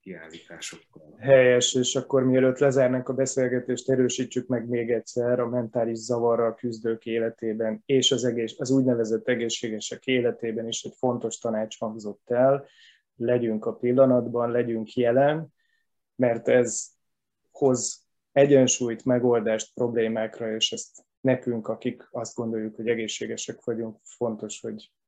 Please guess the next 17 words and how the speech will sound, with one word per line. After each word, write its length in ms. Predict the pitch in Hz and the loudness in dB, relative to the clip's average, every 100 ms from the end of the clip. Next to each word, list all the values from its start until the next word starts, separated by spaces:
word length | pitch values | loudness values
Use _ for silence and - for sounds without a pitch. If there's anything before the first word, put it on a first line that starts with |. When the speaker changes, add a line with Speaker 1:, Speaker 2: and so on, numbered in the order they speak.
| _ _ _ _ _ | _ _ _ _ _
Speaker 2:
eh, 380 | 113 110 107 107 - | -6 -4 -6 -8 -8
tudásként 640 | 127 113 110 - 117 110 | -4 -2 -2 -4 -6 -6
vigyük 340 | 127 110 113 113 | -6 -4 -6 -6
magunkkal. 760 | 120 120 113 107 117 123 120 - _ _ _ _ | -4 -4 -6 -6 -2 -2 -2 -6 _ _ _ _
Speaker 1:
Abszolút 680 | - - - 147 - 123 110 | -12 -8 -6 -6 0 0 0
így 220 | 113 113 117 | -4 -6 -6
van, 140 | 113 | -6
és, 280 | 110 113 - | -6 -6 -6
ö, 260 | 113 117 110 113 _ _ _ _ _ - | -4 -4 -6 -10 _ _ _ _ _ -16
mm, 460 | - 87 95 104 117 113 _ _ _ | -10 -4 -2 -2 -6 -12 _ _ _
alá 360 | - 139 123 | -8 -4 -4
tudom 300 | 110 107 101 | -4 -6 -6
azt 180 | 104 - | -6 -8
támasztani, 600 | 113 110 98 - 98 101 | -8 -8 -8 -10 -10 -10
hogy 320 | 98 101 101 _ | -8 -8 -10 _
minden 460 | 120 170 127 95 95 | -8 -6 -4 -4 -6
napnak 720 | 107 107 - 90 85 _ | -6 -10 -12 -14 -14 _